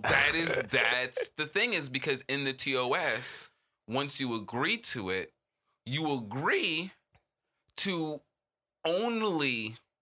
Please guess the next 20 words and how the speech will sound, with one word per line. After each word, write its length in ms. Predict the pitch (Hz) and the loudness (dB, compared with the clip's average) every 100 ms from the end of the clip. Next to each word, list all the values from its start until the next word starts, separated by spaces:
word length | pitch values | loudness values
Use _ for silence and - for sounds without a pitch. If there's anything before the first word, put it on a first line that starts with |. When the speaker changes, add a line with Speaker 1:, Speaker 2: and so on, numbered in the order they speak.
| _ - | _ -12
Speaker 1:
speak 640 | - - _ 156 147 - - _ _ _ | -10 -10 _ -4 -4 -8 -16 _ _ _
positively 760 | - 135 135 135 120 110 117 113 | 0 2 2 0 -4 -6 -4 -6
in 260 | 104 107 107 | -4 -6 -4
public 400 | - 117 107 101 _ | -4 -4 -4 -8 _
forums 680 | 120 117 110 92 90 92 - - _ _ _ _ _ _ | -4 0 0 -2 -4 -10 -14 -16 _ _ _ _ _ _
and 720 | 139 160 185 160 131 120 117 120 _ _ | -2 0 2 2 0 -4 -6 -10 _ _
in 160 | 135 127 | -4 -2
private 540 | - 165 170 165 160 | 0 2 2 0 -4
forums 400 | - 139 135 135 | -2 -2 0 -2
in 100 | 131 | -2
which 220 | 123 123 - | -2 -2 -2
you 160 | 131 120 | 0 2
are, 520 | 113 110 107 101 - _ _ _ 113 | 4 4 2 0 -4 _ _ _ 0
uh, 320 | 104 95 90 - | 2 2 0 2
uh, 340 | 107 98 98 95 90 - _ _ - - _ _ | 2 2 -2 -4 -12 -18 _ _ -20 -20 _ _
you 120 | 120 | -4
know, 140 | 107 101 | -2 -4
using 300 | 101 135 131 | -4 -2 0
your 140 | 123 117 | -2 -4
personality, 1000 | - 123 113 117 110 117 123 139 139 | -4 -4 -4 -4 -2 -2 -2 -4 -6